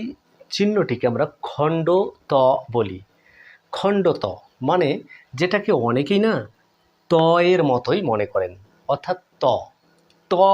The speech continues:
যেমন উচ্চারণ হয়, খণ্ড ত ঠিক সেরকমই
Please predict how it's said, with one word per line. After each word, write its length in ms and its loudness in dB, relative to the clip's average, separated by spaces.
যেমন 260 0
উচ্চারণ 380 -2
হয়, 440 0
খণ্ড 380 -2
ত 20 0
ঠিক 340 -2
সেরকমই 580 -2